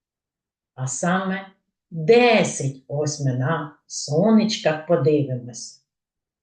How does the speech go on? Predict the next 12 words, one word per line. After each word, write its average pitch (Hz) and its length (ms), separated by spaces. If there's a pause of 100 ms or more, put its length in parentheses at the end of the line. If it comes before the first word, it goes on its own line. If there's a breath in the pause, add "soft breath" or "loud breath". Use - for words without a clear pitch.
(220)
Давайте 139 440
порахуємо. 139 1120
Ось 127 560
їх 196 400 (140)
скільки. 139 680 (680)
Один, 143 680 (260)
два, 139 560 (400)
три, 156 420 (240)
чотири, 190 840 (460)
п'ять, 147 480 (420)
шість, - 760 (300)
сім, 151 680